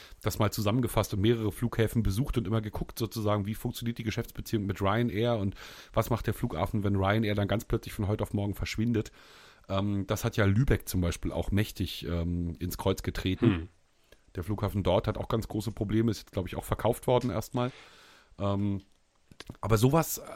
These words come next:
Speaker 1: hat hier nicht
Speaker 2: Da
Speaker 1: stattgefunden,
Speaker 2: frag ich
Speaker 1: Gott
Speaker 2: mich
Speaker 1: sei
Speaker 2: immer,
Speaker 1: Dank.
Speaker 2: das muss sich da schon längst rumgesprochen haben. Also wenn Herr, äh, wie heißt er noch gleich, von Ryanair anklopft in seinem, äh, Joker-Kostüm,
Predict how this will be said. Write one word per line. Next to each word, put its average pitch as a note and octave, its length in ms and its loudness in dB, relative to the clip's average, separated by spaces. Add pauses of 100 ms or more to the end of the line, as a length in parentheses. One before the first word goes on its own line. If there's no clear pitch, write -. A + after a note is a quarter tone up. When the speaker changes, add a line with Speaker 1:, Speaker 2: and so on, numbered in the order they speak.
(140)
Speaker 1:
hat B2+ 240 -4
hier D#3 260 2
nicht D3+ 180 0
Speaker 2:
Da - 40 -2
Speaker 1:
stattgefunden, - 420 -2
Speaker 2:
frag G2 200 -4
ich - 60 -4
Speaker 1:
Gott - 80 2
Speaker 2:
mich C3 80 2
Speaker 1:
sei C#3+ 40 4
Speaker 2:
immer, C#3 100 6
Speaker 1:
Dank. A#2 120 2
Speaker 2:
das A2 80 2
muss A#2+ 120 2
sich D3+ 120 2
da A2 120 0
schon A#2+ 160 4
längst A2 260 2
rumgesprochen A#2+ 800 8
haben. F2+ 300 0
Also G#2+ 280 -2
wenn A2 180 6
Herr, G2+ 500 4
äh, G2 300 2
wie G#2 100 2
heißt A2+ 180 0
er B2+ 40 4
noch - 140 2
gleich, B2 220 4
von A#2+ 120 4
Ryanair A2+ 600 4
anklopft D3 500 2
in B2 120 4
seinem, A#2+ 480 4
äh, A2 180 4
Joker-Kostüm, D#3 960 4